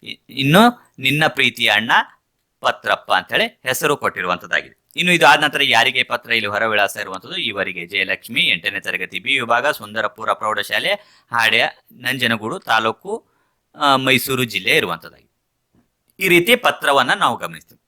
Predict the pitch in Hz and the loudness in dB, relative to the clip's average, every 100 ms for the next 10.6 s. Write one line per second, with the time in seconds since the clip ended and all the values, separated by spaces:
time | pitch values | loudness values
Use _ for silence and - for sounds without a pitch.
0 | _ _ _ _ _ - 113 - 113 117 | _ _ _ _ _ -20 -20 -4 -2 2
1 | 123 110 117 127 165 208 117 110 107 98 | 2 2 0 2 2 2 0 -4 -4 -6
2 | 98 117 180 131 113 95 85 87 85 - | -6 -6 -6 -8 -10 -10 -12 -14 -10 -8
3 | 80 73 - - - - - - - - | -8 -10 -18 -20 -20 -20 -20 -16 -8 2
4 | 196 185 160 143 135 127 117 117 120 117 | 4 6 8 6 6 2 0 0 0 0
5 | 107 - 110 104 117 180 - 135 135 127 | -2 -4 -8 -4 -2 -2 -2 -6 -4 -8
6 | 117 180 139 113 104 98 90 87 - - | -6 -6 0 2 2 2 -2 -6 -18 -20
7 | 95 92 120 165 135 110 85 - _ _ | -20 -20 -20 -8 -6 -6 -8 -12 _ _
8 | _ _ _ _ - - - 180 160 - | _ _ _ _ -16 -16 -4 2 2 2
9 | 117 - 95 107 104 95 - 101 90 82 | 0 0 0 2 2 0 -4 -4 -2 -2
10 | 117 135 87 78 _ _ | 0 0 0 -4 _ _